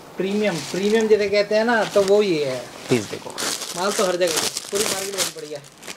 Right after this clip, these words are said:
Speaker 2: मैं कभी टेंशन नहीं लूँगा सर, कहीं से भी आप stock लो, लेकिन माल एक बार हमसे
Speaker 1: देखो,
Speaker 2: लेके
Speaker 1: आपका
Speaker 2: देखो।
Speaker 1: चॉइस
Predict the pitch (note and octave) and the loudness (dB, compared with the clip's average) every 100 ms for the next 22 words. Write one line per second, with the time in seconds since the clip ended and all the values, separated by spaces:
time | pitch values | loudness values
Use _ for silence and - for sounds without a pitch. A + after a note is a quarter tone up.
0 | - - - - - - B2 B2+ D3 D3+ | -18 -18 -18 -18 -20 -6 2 4 4 2
1 | - C3+ C3 C3 B2+ D3+ D3+ D#3+ F3 D#3+ | -2 -2 0 0 2 4 4 6 4 4
2 | D3+ B2+ - - - - C#3 B2+ C#3+ D3+ | 2 0 -6 -20 -6 2 2 4 4 4
3 | C#3+ - C#3 A#2+ B2 D#3 D#3+ C#3 F3 F3+ | 2 0 -2 0 2 2 2 2 0 2
4 | C#3 D#3 D3+ C#3+ C#3 D3+ C3+ B2+ D#3 C3 | 2 2 0 0 2 0 0 2 4 4
5 | F3+ A2+ G#3 - G3 G3+ | 2 0 0 2 6 4